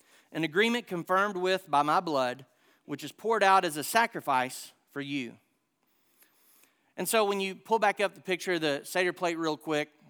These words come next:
and you have that picture on the bottom left, the afikomen, which is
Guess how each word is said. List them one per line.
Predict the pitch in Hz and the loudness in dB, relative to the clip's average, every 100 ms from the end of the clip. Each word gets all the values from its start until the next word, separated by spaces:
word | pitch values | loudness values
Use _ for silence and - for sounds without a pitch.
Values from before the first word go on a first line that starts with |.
| _ _ _ _ _ _ _ _ - _ - | _ _ _ _ _ _ _ _ -20 _ -6
and | 156 160 | -4 -2
you | 151 | 0
have | 190 190 190 165 | 2 4 2 2
that | 175 160 - _ _ - | 2 2 0 _ _ -6
picture | 202 185 196 190 180 | -4 -4 -2 2 2
on | 175 165 165 160 | 2 0 0 2
the | |
bottom | 151 175 175 170 | 6 6 6 4
left, | 165 160 - | 2 2 0
the | |
afikomen, | 143 170 165 - 175 165 165 160 | 0 0 -4 -2 0 2 -2 -4
which | 151 170 | -6 -4
is | 156 139 | -4 -6